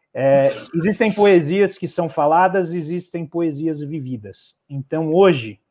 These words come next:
eu optei por fazer algo um pouco diferente. É um outro quadro que eu tô criando aqui no, no canal, que é o canal, é o quadro Dois Brasis,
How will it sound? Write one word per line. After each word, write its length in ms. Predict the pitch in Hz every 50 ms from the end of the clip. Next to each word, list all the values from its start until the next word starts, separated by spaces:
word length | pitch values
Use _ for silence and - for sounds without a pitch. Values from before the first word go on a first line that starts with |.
| _
eu 380 | - 139 143 151 156 151 156 - _ -
optei 500 | 151 147 147 - - - 175 180 190 185
por 140 | 185 170
fazer 320 | - - 165 147 139 143 147
algo 240 | 147 156 151 143 147
um 100 | 147 139
pouco 340 | - 175 185 196 190 196
diferente. 680 | 165 139 160 - - 143 123 135 156 160 - - - _ _ _ _ _ _ -
É 120 | - 135
um 120 | 143 151 156
outro 260 | 175 196 196 190 175
quadro 360 | - - 160 165 165 160 151
que 80 | - 156
eu 60 | 143
tô 140 | - 156 143
criando 440 | - - 135 143 156 165 170 160 147
aqui 380 | 139 139 _ - 139 135 139 _ _ _
no, 380 | - 139 139 139 139 135 131 -
no 160 | 127 135 135 131
canal, 480 | _ - 127 120 123 131 151 147 - _ _ _ _ _
que 80 | - -
é 40 | 127
o 60 | 113
canal, 600 | - - 156 147 143 143 143 147 143 143 - 139
é 60 | 135
o 60 | 139
quadro 440 | 135 - 151 143 143 139 131 143 143
Dois 340 | 127 120 135 156 180 185 143
Brasis, 680 | 135 135 139 123 113 110 107 131 160 - - - - _